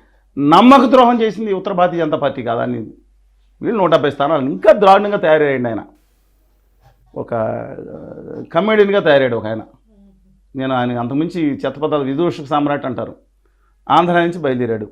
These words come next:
ఉత్తరప్రదేశ్ నుంచి ఏదో తిరుగుతా ఒక పదవి సంపాదించుకున్నాడు.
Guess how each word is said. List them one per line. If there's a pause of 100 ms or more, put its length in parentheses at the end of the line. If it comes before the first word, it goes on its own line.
ఉత్తరప్రదేశ్
నుంచి
ఏదో
తిరుగుతా
ఒక
పదవి
సంపాదించుకున్నాడు.